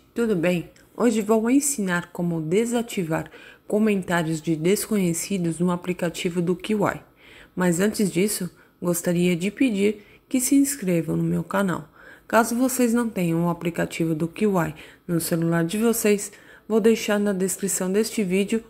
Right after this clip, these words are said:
o link onde eu ensino como baixar. Bom, vamos entrar então no Kiwai. Aqui, gente, estou no meu perfil e eu venho aqui em cima no canto esquerdo, neste símbolo de engrenagem, eu clico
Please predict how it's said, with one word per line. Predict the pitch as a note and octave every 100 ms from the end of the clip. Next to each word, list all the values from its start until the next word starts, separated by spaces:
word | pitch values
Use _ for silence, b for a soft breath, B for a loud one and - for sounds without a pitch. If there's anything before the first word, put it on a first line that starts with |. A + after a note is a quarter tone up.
| -
o | C4
link | G#3 G3 -
onde | G3+ G#3+ G#3
eu | G#3+
ensino | G#3 - G3+ G3+
como | G#3 G#3 G#3
baixar. | A3 A3+ - - - B B B B B
Bom, | - - - B _
vamos | A3 A#3+ B3+ B3
entrar | A3 G#3+ F#3+
então | F3+ F3 D#3
no | D#3+
Kiwai. | - A3+ A3 F#3+ F#3+ G#3 - _ _ _ _ _ _ _ _ b b b b
Aqui, | B3 C4 - B3+ A#3
gente, | G3+ F3 E3 G3
estou | G3 - F3+
no |
meu | E3+ F3 E3+
perfil | A#3 A3+ - A3 A3 B B B A3+
e |
eu | A#3 A3+
venho | A3+ A#3 A#3
aqui | A3+ -
em | C4
cima | C#4+ - G3+ F#3
no | F3+ F3
canto | F3+ F3 G#3
esquerdo, | A#3+ - A3+ A3 G#3 G3+
neste | F3+ E3 F#3
símbolo | - F3+ E3+ E3+ E3+
de | D#3+
engrenagem, | F3 F3 F#3+ A#3 A3 A3 A3 A3 -
eu | G#3+ A3
clico | - G#3 G#3